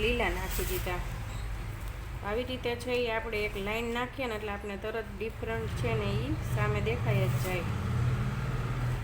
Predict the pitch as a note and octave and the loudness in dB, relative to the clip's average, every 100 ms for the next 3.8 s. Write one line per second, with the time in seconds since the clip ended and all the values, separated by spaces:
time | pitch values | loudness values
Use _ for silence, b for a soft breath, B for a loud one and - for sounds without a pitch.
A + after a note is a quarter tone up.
0 | - - - - - - - - - - | -2 -4 -4 -4 -4 -4 -4 -4 -4 -4
1 | G3 G3+ G#3 B3 C4+ C4+ B3 - G#3+ A3+ | -2 -2 -2 0 0 2 0 0 2 4
2 | A#3+ G#3+ G#3 G3 G3 A3+ A#3+ A#3 A3+ A3 | 4 4 4 2 2 0 2 4 4 2
3 | A3+ - B3 G#3+ G#3 G#3 G#3 | 0 0 0 0 -2 -4 -4